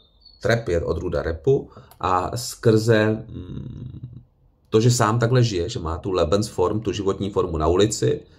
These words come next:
jako bezdomovec, jako drogově závislý bezdomovec na pervitinu, jako feťák, narkoman. Nakonec ještě napadal ženy, že jo, takže má podmínku, má ochrannou léčbu, musí být v Bohnicích, psychiatrii,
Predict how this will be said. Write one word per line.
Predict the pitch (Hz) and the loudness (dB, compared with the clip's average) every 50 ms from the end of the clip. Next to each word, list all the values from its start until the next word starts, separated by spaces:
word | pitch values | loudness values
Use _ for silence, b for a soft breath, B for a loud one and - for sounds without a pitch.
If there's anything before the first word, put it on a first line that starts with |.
| b | b
jako | b - 82 | b -8 -4
bezdomovec, | 82 101 98 98 107 117 113 110 110 110 107 110 110 - | 0 0 0 0 0 0 2 2 4 2 2 0 0 -2
jako | 92 87 - - B B B B B B | -8 -4 -2 -4 B B B B B B
drogově | - 101 101 101 101 113 104 110 104 | -2 0 0 4 4 6 6 6 4
závislý | 101 92 87 85 90 85 - - 85 | 4 2 2 2 0 -2 -4 -6 -6
bezdomovec | 82 80 85 87 101 101 92 92 90 90 85 - - | 0 0 -2 0 0 -2 -2 -2 -4 -6 -10 -10 -10
na | 73 | -12
pervitinu, | - - - 92 92 101 98 101 107 110 120 113 107 101 | -12 -6 -4 -2 0 2 2 2 2 2 0 0 0 0
jako | 78 76 - 82 | -2 -2 -4 -6
feťák, | 82 - 110 - - 113 92 87 92 90 - - | 0 0 -2 2 2 2 2 2 0 -4 -8 -6
narkoman. | 90 90 - - - 113 110 110 113 123 139 135 - _ _ B B B B B B B B B B B B B _ | -4 -4 -4 0 0 0 2 2 0 0 -2 -4 -10 _ _ B B B B B B B B B B B B B _
Nakonec | - 82 95 92 90 | -6 -4 -2 -2 -2
ještě | 98 90 - 104 | -2 -2 -2 0
napadal | 95 92 - - 95 - 80 78 78 | 0 0 2 2 2 4 4 2 2
ženy, | 78 107 107 110 113 110 | 2 2 4 4 2 2
že | 110 104 | 2 2
jo, | 87 90 | 2 2
takže | 87 - - - 80 | 0 -2 -4 -4 -4
má | 76 73 73 | -4 -4 -6
podmínku, | - - 104 110 107 104 101 101 101 104 98 | 2 2 2 2 2 0 0 0 -2 -2 -2
má | 85 78 73 | -2 -2 -4
ochrannou | 76 78 - 95 92 85 85 | -4 -2 -2 -2 0 2 2
léčbu, | 82 82 82 85 - 87 | 2 2 2 0 -4 -2
musí | 85 82 80 - - | -2 -2 -4 -4 -8
být | 69 67 - | -10 -10 -10
v | 69 | -4
Bohnicích, | 62 85 87 107 117 120 120 - 123 123 - | -2 -2 0 2 0 0 0 0 -4 -4 -4
psychiatrii, | - - 78 - - 92 87 87 - 101 107 127 | -6 -12 -12 -6 -4 -4 -4 0 0 0 0 -2